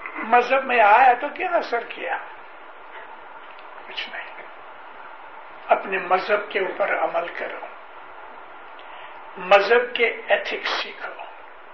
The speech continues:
کسی کا حق نہ کھاؤ۔ مجھے بہت دفعہ یہ شکایتیں ملی ہیں throughout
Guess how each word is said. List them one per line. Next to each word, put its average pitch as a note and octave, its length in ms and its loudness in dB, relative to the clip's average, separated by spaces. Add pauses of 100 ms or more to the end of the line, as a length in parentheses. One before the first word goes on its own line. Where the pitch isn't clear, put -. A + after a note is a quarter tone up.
(500)
کسی A3+ 300 0
کا F#3+ 400 6
حق F#3+ 200 -2
نہ E3+ 160 -2 (120)
کھاؤ۔ F3+ 240 0 (1200)
مجھے A#3+ 260 6
بہت E4 280 6
دفعہ C4 260 8
یہ C4 140 4
شکایتیں A#3 580 6
ملی A3 340 2
ہیں G3+ 80 6
throughout C#4+ 540 4